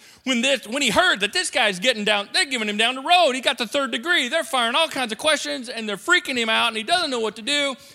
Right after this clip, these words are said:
He found the man, and he asked, "Hey, do you believe in the Son of Man?" Which is a phrase, another way of saying, "Do you believe in this Jesus guy?" 'Cause evidently Jesus hadn't introduced himself to him yet. He had no idea. It's not like he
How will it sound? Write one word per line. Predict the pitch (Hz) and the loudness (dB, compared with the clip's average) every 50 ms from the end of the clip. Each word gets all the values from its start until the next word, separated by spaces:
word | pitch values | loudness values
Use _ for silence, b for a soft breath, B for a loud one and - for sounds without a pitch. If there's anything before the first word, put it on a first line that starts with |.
| B B B | B B B
He | - 214 185 | -8 -8 -4
found | - 269 277 320 330 320 | 0 2 2 2 2 0
the | 277 233 | -2 0
man, | 208 208 202 208 214 214 202 B B B B | 2 2 2 2 2 0 -4 B B B B
and | - 180 | -4 -2
he | 190 214 | -2 0
asked, | 240 - - 160 143 - | -2 -4 -6 -8 -8 -8
"Hey, | - 302 311 - 131 - - _ _ _ _ _ _ _ _ _ _ _ _ _ _ _ _ _ _ | -8 -8 -8 -8 -10 -12 -16 _ _ _ _ _ _ _ _ _ _ _ _ _ _ _ _ _ _
do | - - | -8 -8
you | - - 466 | -8 -6 -8
believe | 453 - 320 262 220 226 240 247 254 262 226 - - - _ - | -10 -8 -8 -8 -6 -6 -6 -6 -6 -8 -10 -12 -18 -20 _ -10
in | 233 | -10
the | 214 | -8
Son | 208 - 240 240 | -8 -8 -10 -10
of | 226 196 | -10 -10
Man?" | 175 170 202 104 190 185 _ _ _ _ _ _ _ _ B B B B B B B B B B | -10 -10 -10 -12 -16 -18 _ _ _ _ _ _ _ _ B B B B B B B B B B
Which | - 175 - | -16 -12 -12
is | 180 175 165 - | -12 -12 -12 -16
a | |
phrase, | 175 - - 208 214 214 208 202 190 175 160 - - - - - | -18 -14 -8 -4 -4 -2 -2 -4 -4 -6 -6 -6 -8 -10 -12 -12
another | 170 170 185 190 180 170 | -10 -8 -8 -8 -8 -10
way | 165 170 170 170 170 | -8 -8 -6 -6 -6
of | 151 | -8
saying, | 147 - 180 165 | -8 -10 -10 -10
"Do | 160 170 | -12 -12
you | 240 247 | -14 -12
believe | 185 151 135 151 185 226 247 254 254 240 220 - - - | -12 -10 -8 -8 -8 -8 -8 -8 -10 -12 -14 -16 -16 -14
in | 220 | -12
this | 220 226 202 | -12 -12 -12
Jesus | - 196 208 220 220 240 226 208 - - - | -10 -10 -10 -10 -10 -12 -14 -14 -14 -16 -18
guy?" | - - 123 123 123 123 117 - B B B B B B | -14 -14 -14 -12 -12 -14 -16 -18 B B B B B B
'Cause | - 143 147 | -12 -8 -8
evidently | 202 202 190 247 262 226 190 | -8 -8 -8 -8 -8 -8 -10
Jesus | 165 180 202 185 175 165 | -10 -10 -10 -10 -8 -6
hadn't | - 185 175 147 | -6 -6 -6 -6
introduced | 160 185 175 - 151 165 214 226 - | -8 -8 -10 -10 -10 -10 -10 -10 -10
himself | 127 110 104 110 95 90 - | -10 -10 -8 -8 -10 -10 -12
to | - 98 90 | -14 -14 -14
him | 85 87 | -14 -16
yet. | 82 82 - - _ _ _ _ _ _ _ _ _ _ | -16 -18 -20 -20 _ _ _ _ _ _ _ _ _ _
He | - 123 | -12 -10
had | 151 196 208 190 | -10 -10 -10 -10
no | 190 190 185 | -12 -12 -12
idea. | 180 170 160 185 262 285 - _ _ _ _ _ _ _ _ _ _ _ _ | -12 -12 -12 -14 -14 -16 -20 _ _ _ _ _ _ _ _ _ _ _ _
It's | _ - | _ -10
not | 170 180 185 | -8 -6 -4
like | 180 175 175 | -4 -6 -6
he | - 139 113 | -4 -6 -6